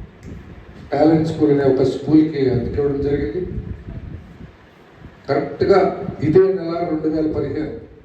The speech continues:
మీకు ఒక విషయం ఏంటంటే, బిల్డింగ్ ఓనర్ అయినా సరే, రెండు వేల పదిహేను జూన్లో ఇక్కడికి వచ్చాను, మళ్ళీ రెండు వేల ఇరవై ఐదు జూన్లో మళ్ళీ ఇక్కడికి వచ్చాను. ఈ పాఠశాలలో కూడా ఇప్పటికొచ్చి అడుగు పెట్టలేదు. ఈ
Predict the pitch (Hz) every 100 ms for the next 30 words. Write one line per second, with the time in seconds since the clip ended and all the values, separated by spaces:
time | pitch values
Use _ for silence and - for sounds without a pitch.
0 | - - - - - - - - - -
1 | - 135 160 - - 175 160 - 202 190
2 | 190 202 202 - 180 208 214 202 196 196
3 | 208 202 202 202 190 160 151 180 - -
4 | - - - - - - 123 160 202 220
5 | 226 220 202 - 208 208 214 202 - 180
6 | 214 226 208 214 - 175 175 185 175 160
7 | - - - - - - - - - -
8 | - 190 165 156 170 202 202 180 180 180
9 | 180 180 180 180 156 160 185 185 185 180
10 | 156 160 - 127 - - - 131 135 139
11 | 165 170 170 165 170 170 165 156 156 -
12 | - - 131 123 139 139 - 131 107 -
13 | - - - _ _ - _ - _ -
14 | -